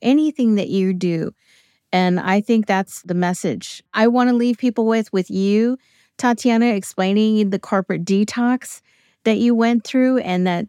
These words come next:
that we're still going through, some of us. You know, it's a journey. It is. It's a cocoon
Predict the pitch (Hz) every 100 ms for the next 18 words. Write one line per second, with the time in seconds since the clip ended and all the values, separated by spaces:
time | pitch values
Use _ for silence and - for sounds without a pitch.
0 | - _ 214 226 226 214 233 214 - 220
1 | 220 226 240 254 - 269 269 294 311 -
2 | 220 240 269 294 330 - - _ _ 233
3 | 233 226 262 262 294 233 247 269 359 415
4 | 208 165 - 226 262 339 392 254 226 208
5 | 247 233 - _ - 262 - 262 262 262
6 | 262